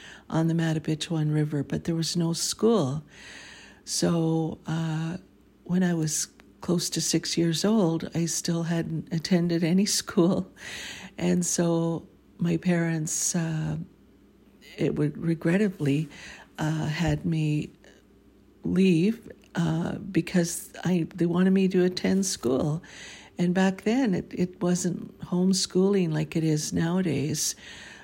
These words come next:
But for me, I didn't mind it at all because I went to live with my grandparents in a little lumber town called Goward, and it's called, uh,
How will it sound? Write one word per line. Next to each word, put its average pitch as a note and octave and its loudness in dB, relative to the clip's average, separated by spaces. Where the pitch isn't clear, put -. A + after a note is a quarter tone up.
But F3 2
for F#3 2
me, F#3+ 2
I E3+ 0
didn't A3 4
mind A3+ 4
it A#3 2
at A3 2
all C4+ 2
because F3 0
I F#3+ 0
went A3 4
to G#3+ 2
live A3 4
with A3+ 0
my G#3 2
grandparents E3 0
in F3+ 2
a F3 0
little G3+ 0
lumber G3 2
town E3 -2
called D#3 -4
Goward, D#3 0
and F3 2
it's E3+ -4
called, E3+ -2
uh, D#3 -2